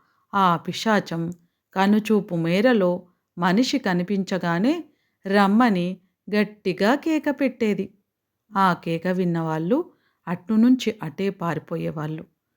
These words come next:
నాలుగోసారి ధనం తెచ్చి దాచుకుందామనుకున్న దొంగ కూడా పిశాచం పిలుపు విని పారిపోయాడు.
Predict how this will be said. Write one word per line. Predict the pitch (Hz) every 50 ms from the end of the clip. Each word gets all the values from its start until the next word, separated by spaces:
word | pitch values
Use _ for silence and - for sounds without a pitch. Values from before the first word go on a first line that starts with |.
| _ _ _ _ _ _ _ _
నాలుగోసారి | 190 185 170 170 180 196 202 226 226 214 226 233 208 190 180 180 175
ధనం | - 175 165 156 175 202 220
తెచ్చి | - 226 196 202 - - 185 170 175 180 - _ _ _ _ _ _ _ _
దాచుకుందామనుకున్న | - 170 165 170 175 - - - 294 277 262 254 220 208 196 190 185 180 180 - 180 175 175
దొంగ | 170 156 165 156 156 175 196 226
కూడా | 233 233 202 185 180 196 254 339 370 - _ _ _ _ _ _ _ _ _ 208
పిశాచం | 202 180 - - 277 294 285 - 277 233 208
పిలుపు | 196 - 180 175 180 180 - 226
విని | 190 190 180 165 165 160 170 208 233 233 - _ _ _ _ -
పారిపోయాడు. | 170 170 170 175 170 - - 175 160 156 151 151 151 175